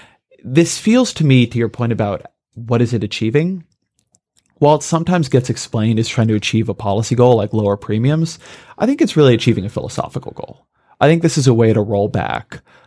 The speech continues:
um, federal regulation of insurance markets. And irrespective of what that achieves in health insurance markets, I don't think that if you could sit down with Ted Cruz or Mike Lee and show them that there's a way of doing federal insurance with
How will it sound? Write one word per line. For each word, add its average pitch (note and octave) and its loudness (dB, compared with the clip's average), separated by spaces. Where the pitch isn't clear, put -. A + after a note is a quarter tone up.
um, G2+ 0
federal A2+ 0
regulation G2+ -2
of F#2+ -10
insurance - -14
markets. - -16
And A#2+ 4
irrespective D#3 0
of A2+ -2
what A2+ -4
that G#2 0
achieves G#2+ -2
in G2+ -4
health G#2 -6
insurance C3+ -2
markets, D3+ -2
I C3+ 2
don't E3+ 2
think A#2+ -2
that A#2 2
if A2 -2
you G#2+ -4
could - -12
sit - -4
down G#2+ -2
with G#2 -10
Ted G#2 -4
Cruz G2+ -6
or G2+ -4
Mike G2+ -6
Lee A#2+ 0
and A#2 -2
show G#2+ 0
them C#3 2
that A2 0
there's G#2+ -2
a A2+ 0
way G#2 -2
of G#2 -4
doing G2+ -4
federal G#2+ -2
insurance A2 -4
with F#2 -12